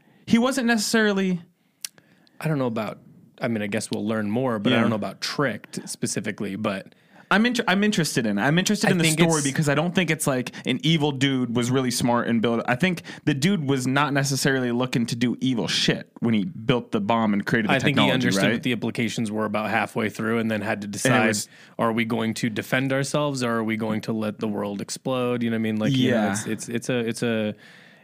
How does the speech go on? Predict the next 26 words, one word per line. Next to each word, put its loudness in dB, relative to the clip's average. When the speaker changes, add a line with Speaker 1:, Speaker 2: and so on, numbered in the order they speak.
Speaker 2:
you -4
know, -2
it's -4
a -4
difficult -6
Speaker 1:
Huh. 2
Speaker 2:
thi-, -2
I 2
mean, 2
I 2
think 0
it's -2
a 0
lot, -2
I 0
think 0
it's -6
probably -2
touching -4
on -4
what's -6
going -6
on -10
with -12
A -4
I -4